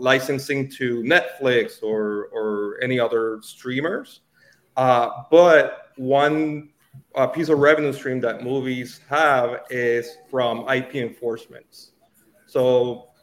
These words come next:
when they, what that means is, like, efforts to preserve the I P by taking down bootleg merch that is sold on, on different platforms like Redbubble and Amazon and all these different platforms.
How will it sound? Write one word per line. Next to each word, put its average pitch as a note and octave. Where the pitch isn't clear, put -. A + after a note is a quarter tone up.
when C#3
they, D3+
what B2+
that C3+
means D#3+
is, D3
like, B2+
efforts C#3+
to C3+
preserve C3+
the D3
I D3
P E3+
by B2
taking B2+
down A#2+
bootleg C#3+
merch C#3
that B2
is A#2+
sold B2
on, A#2
on A#2+
different A#2
platforms A#2
like G#2+
Redbubble A2+
and G2+
Amazon A2
and G#2
all G#2
these A2
different A2+
platforms. F3+